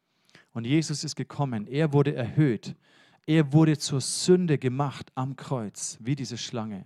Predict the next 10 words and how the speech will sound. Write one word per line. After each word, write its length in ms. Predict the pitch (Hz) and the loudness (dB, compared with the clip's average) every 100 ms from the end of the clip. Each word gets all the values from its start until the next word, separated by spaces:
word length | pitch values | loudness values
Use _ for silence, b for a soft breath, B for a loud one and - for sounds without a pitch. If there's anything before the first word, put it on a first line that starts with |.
| - | -6
Dafür 300 | 131 135 143 | -4 -4 -4
ist 120 | 120 | -6
das 160 | 123 - | -8 -6
Bild 300 | 127 120 117 | -6 -4 -4
da. 240 | 101 101 B B B B | -6 -8 B B B B
Und 140 | B 135 | B 4
wenn 120 | 151 | 6
wir 140 | 151 | 6
ihn 240 | 185 208 202 | 4 2 2
anschauen, 880 | 151 202 202 - 185 139 110 101 | 0 0 0 0 0 0 -2 -8